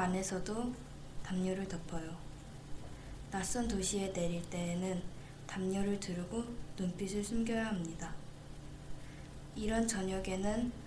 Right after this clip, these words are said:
바람이 안으로 들어와 긴 울음뼈 하나 세우고 갈지도 몰라.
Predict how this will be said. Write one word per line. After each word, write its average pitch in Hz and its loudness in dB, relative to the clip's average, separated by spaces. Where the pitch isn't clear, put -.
바람이 196 4
안으로 190 2
들어와 185 2
긴 214 4
울음뼈 196 0
하나 202 2
세우고 208 0
갈지도 196 -2
몰라. 175 0